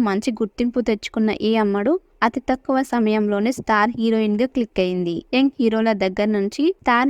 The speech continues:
హీరోల వరకు అందరితో కలిసి నటించింది. టాలీవుడ్ లో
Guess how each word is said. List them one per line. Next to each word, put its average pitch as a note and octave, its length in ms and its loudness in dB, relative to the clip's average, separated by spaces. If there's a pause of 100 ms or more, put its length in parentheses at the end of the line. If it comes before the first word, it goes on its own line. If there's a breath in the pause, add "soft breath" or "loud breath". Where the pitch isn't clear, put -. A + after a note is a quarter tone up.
హీరోల A3+ 340 2
వరకు G#3 480 -2
అందరితో G#3 520 -2
కలిసి F#3+ 340 -2
నటించింది. F#3 840 -2 (200)
టాలీవుడ్ B3+ 480 2
లో C4 120 2